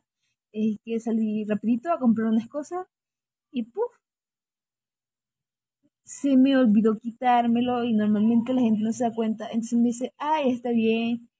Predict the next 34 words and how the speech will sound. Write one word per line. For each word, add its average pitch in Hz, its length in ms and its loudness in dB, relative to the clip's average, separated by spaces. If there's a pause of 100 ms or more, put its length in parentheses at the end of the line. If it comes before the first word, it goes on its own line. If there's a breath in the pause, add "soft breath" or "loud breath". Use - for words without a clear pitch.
(300)
este, 208 520 -4
me 196 100 2
alegra 202 280 0
que 208 100 -4
esté 202 180 -6
bien 208 220 0
porque 190 440 -10
me 185 100 -2
preocupa 190 800 -6
que 190 160 -10
no 185 100 -2
esté 196 220 -8
bien". 254 200 -4
Y 208 100 -2
yo 196 60 -4
le 190 60 -2
dije, 196 260 -2 (500)
"Ah, 240 300 -4
no, 254 300 -2
tranquilo, 269 760 -2
este, 226 680 -4
yo 185 80 0
estoy 190 260 -6
muy 226 180 0
bien. 311 240 -8 (680)
Y 233 640 0
cuando 214 300 -4 (100)
quieres, 320 800 -2
vas 196 300 -2
a 196 40 0
mi 202 120 0
casa 294 680 -8
y 208 520 -8 (680)
hablamos. 175 1800 -2